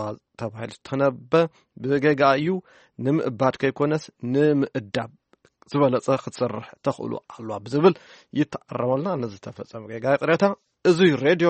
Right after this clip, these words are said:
ድምፂ ኣሜሪካ እዩ። ኣብ ዘረባና ሎሚ ካባኻትኩም ዝተላእኹ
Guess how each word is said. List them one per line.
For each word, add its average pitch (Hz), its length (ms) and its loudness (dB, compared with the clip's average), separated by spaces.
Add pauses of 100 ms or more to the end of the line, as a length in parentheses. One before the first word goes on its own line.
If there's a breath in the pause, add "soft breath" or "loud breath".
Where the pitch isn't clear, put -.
ድምፂ 156 340 -2
ኣሜሪካ 165 400 2
እዩ። 190 120 2 (760 soft breath)
ኣብ 185 120 4
ዘረባና 202 340 6 (100)
ሎሚ 190 300 4 (760)
ካባኻትኩም 156 600 4
ዝተላእኹ 151 440 2